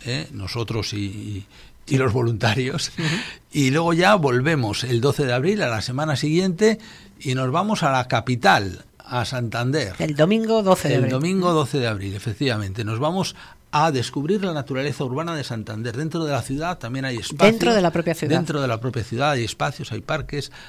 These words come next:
Speaker 1: hay lugares donde la naturaleza ha encontrado su rincón, y también descubrir qué cosas hay en, en esos interesantes, en esos, eh, lugares. Son, es una experiencia gratificante. Los habitantes de, de la capital, muchas veces,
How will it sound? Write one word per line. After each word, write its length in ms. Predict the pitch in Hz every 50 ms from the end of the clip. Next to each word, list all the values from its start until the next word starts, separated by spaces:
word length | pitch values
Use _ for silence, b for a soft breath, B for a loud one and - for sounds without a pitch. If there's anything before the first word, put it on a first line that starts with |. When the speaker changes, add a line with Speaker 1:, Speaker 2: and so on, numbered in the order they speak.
| B B
Speaker 1:
hay 180 | B 117 120 120
lugares 520 | 113 117 113 117 151 165 170 175 165 120
donde 520 | 117 113 107 110 107 110 110 107 107 107 104
la 140 | 101 107 104
naturaleza 600 | 104 98 95 - 107 107 117 139 151 - - 147
ha 20 |
encontrado 480 | 127 117 110 117 113 107 127 120 113 107
su 140 | - - 107
rincón, 480 | 95 98 101 104 101 147 165 180 170 B B B B B B
y 120 | 117 107
también 360 | - 104 104 117 131 143 143
descubrir 600 | 113 110 - - - 104 110 131 147 143 113 - -
qué 200 | - 147 147 123
cosas 420 | - 135 123 - - 107 92 -
hay 260 | 123 127 117 107 107 104
en, 160 | 101 101 104 -
en 120 | 113 104
esos 460 | 107 107 - - 117 104 92 - - B B B B B B - 120 107 107 95
interesantes, 760 | - 95 101 95 - 135 139 131 107 - 113 107 101 - - B B B B B
en 160 | - 117 107
esos, 400 | 113 101 - 117 107 98 - 110 110
eh, 380 | 104 104 95 92 95 98 95 90 90 - - -
lugares. 480 | - 92 90 95 110 117 123 143 135 -
Son, 720 | - 110 101 101 101 90 90 95 - - 107 107 98 92 95 104
es 160 | 104 - -
una 80 | - 101
experiencia 600 | 98 - - 110 110 110 101 - 127 123 120 120
gratificante. 800 | 110 101 101 95 - 104 - - - 123 117 113 90 - 101 95 B B B B B B
Los 280 | - 113 104 95 - -
habitantes 720 | 101 101 101 101 - 135 139 135 107 95 113 110 104 -
de, 340 | 110 110 107 104 101 95 -
de 160 | 101 98 104
la 120 | 107 98 95
capital, 560 | - 98 95 104 95 110 131 143 151 143 123
muchas 300 | 117 113 - - 104 92
veces, 480 | 107 123 120 - 160 156 147 143 -